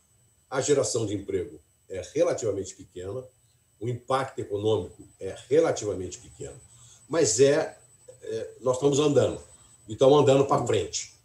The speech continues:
tá? Não, não tem, não dá pra,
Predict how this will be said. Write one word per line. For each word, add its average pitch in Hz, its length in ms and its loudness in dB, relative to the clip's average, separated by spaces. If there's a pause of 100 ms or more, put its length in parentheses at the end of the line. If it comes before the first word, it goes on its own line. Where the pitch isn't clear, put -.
(400)
tá? 92 240 -4 (140)
Não, - 80 -12
não 107 340 -4
tem, 131 360 -2 (580)
não 127 200 -8
dá - 200 -4
pra, 107 560 -6